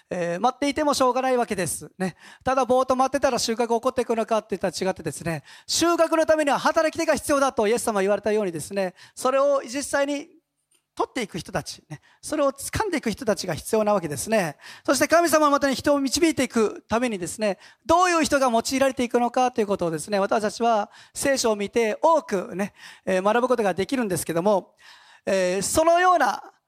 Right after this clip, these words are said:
神様のもとに、神様の栄光、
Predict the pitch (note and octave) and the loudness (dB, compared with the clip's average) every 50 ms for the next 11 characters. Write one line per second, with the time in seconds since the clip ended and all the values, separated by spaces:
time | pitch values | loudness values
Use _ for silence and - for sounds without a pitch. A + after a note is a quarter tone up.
0 | _ _ _ - E4 F4 F4 E4+ - D#4 C#4+ C#4 B3+ B3 A#3 A#3 A#3 B3+ A#3+ A3 | _ _ _ 2 2 4 4 2 2 2 2 2 2 2 2 2 2 2 0 0
1 | G#3+ - - _ _ - C4+ D#4 D#4+ C#4+ - C#4 C4 B3 B3 A#3+ C4+ C#4+ C#4+ C#4 | -4 -8 -10 _ _ 0 2 2 2 2 2 2 2 2 2 2 2 0 0 2
2 | - C#4+ C#4 C#4 C4 | 2 4 4 4 2